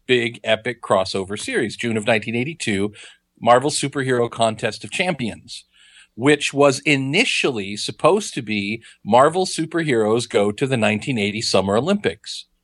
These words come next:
It was written and drawn as one of the big giant treasury size editions. And then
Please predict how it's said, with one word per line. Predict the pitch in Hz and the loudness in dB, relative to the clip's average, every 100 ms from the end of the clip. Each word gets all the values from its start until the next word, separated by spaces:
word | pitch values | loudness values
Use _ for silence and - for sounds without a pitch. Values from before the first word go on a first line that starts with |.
| _ - - - | _ -20 -14 0
It | 120 | 2
was | 127 120 | 2 0
written | 139 160 185 | 0 -2 0
and | 147 131 | 2 2
drawn | 127 135 135 113 | 4 4 4 2
as | 110 104 - | 0 0 0
one | 117 | -2
of | 113 | -2
the | 113 | 0
big | 123 117 | 0 0
giant | 120 113 110 | 2 2 0
treasury | - 123 120 123 113 | -2 0 0 -2 -2
size | - 101 101 101 | 2 2 0 -4
editions. | 110 104 90 98 - _ - - _ - | -6 -8 -10 -14 -20 _ -20 -20 _ -2
And | 143 113 | -2 0
then | 156 208 143 175 | 2 2 0 -4